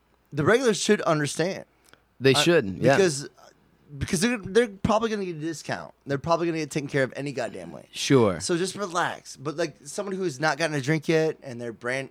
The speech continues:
Speaker 1: like, I'm trying to impress people that have never been there before too.
Speaker 2: Right.
Speaker 1: Um, you know, th-, it, it, it's not cut and dry. It's not easy.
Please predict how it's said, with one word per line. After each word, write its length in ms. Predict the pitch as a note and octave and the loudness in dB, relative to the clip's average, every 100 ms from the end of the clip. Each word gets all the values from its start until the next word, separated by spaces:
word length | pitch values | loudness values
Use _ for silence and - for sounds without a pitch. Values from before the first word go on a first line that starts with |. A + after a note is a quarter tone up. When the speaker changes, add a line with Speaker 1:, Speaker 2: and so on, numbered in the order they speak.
| - | -10
Speaker 1:
like, 200 | C3+ - _ _ _ _ _ _ | -10 -10 _ _ _ _ _ _
I'm 140 | - F3+ | 0 0
trying 180 | - A3 | 2 2
to 40 | |
impress 420 | D3+ - E3 D3+ - | 0 -2 -2 -2 -4
people 280 | E3 C3 B2 | -8 -8 -6
that 100 | B2 | -6
have 140 | A2+ | -4
never 300 | A#2+ C3+ B2 | -2 0 0
been 140 | A2+ B2+ | -2 -4
there 100 | A2 | -6
before 300 | G2 A#2+ G#2 | -8 -8 -8
too. 320 | - G#2 - _ - | -8 -10 -10 _ -4
Speaker 2:
Right. 360 | G#2+ A#2 G#2 - - - _ _ _ - | 4 4 4 -4 -20 -20 _ _ _ -10
Speaker 1:
Um, 500 | B2 A#2+ A#2 A2+ A2+ _ _ _ _ _ _ _ _ _ _ _ _ _ - | -6 -4 -4 -6 -14 _ _ _ _ _ _ _ _ _ _ _ _ _ -6
you 140 | G#3+ | 2
know, 80 | A3 | 2
th-, 120 | E3+ - _ _ - | 2 -16 _ _ -16
it, 180 | - _ _ _ _ - | -16 _ _ _ _ -16
it, 140 | C3 _ _ _ _ - | -16 _ _ _ _ 0
it's 220 | G3+ - | 0 2
not 260 | B3 C4+ C4 _ _ _ _ _ - | 0 2 0 _ _ _ _ _ 2
cut 180 | A3+ | 2
and 100 | F3+ | 2
dry. 280 | D3 E3+ F3 | 4 6 6
It's 140 | D#3 - | 4 2
not 160 | C#3+ - | -2 -2
easy. 460 | C3+ A2+ G#2+ F2 | -6 -4 -6 -10